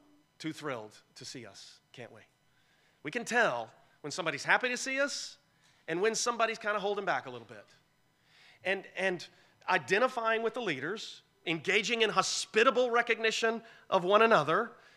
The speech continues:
this is also, it's not just gonna be about interpersonal relationships between the members of the church and the leaders, it's also gonna communicate something to those outside. Are those people aligned with Christians, or are they kind of holding themselves aloof from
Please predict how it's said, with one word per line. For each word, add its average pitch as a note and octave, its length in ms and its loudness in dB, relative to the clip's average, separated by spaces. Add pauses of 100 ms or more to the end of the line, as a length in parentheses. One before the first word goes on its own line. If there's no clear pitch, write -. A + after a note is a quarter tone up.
(200)
this A#3+ 200 -4
is A3+ 120 -4
also, F#3+ 640 0
it's G#3 140 -4
not A#3+ 200 4
just - 380 2 (460)
gonna F3+ 200 4
be F#3 180 0
about D#3+ 320 2
interpersonal F#3+ 580 0
relationships D#3+ 580 -4
between E3 340 -6
the C3 120 -6 (220)
members F3+ 220 -2
of D3+ 60 -6
the D#3 60 -6
church D#3+ 360 -4
and D3 120 -6
the C3 80 -8
leaders, F3+ 460 -6 (240)
it's - 160 -4
also C4 300 0
gonna G3+ 180 -2
communicate F#3+ 520 -2
something F#3 340 -4
to E3+ 120 -6
those F#3 200 -2
outside. F#3 560 0 (1080)
Are D#3+ 140 4
those F#3 220 0
people G#3+ 320 0
aligned F#3 380 4
with G3 240 -2
Christians, D4 680 -4 (400)
or F#3+ 260 2
are D#3+ 40 0
they G#3 160 2
kind F#3+ 200 0
of D#3+ 60 -4
holding F3 300 -4
themselves E3+ 380 -4
aloof G3 440 -6 (220)
from C3+ 360 0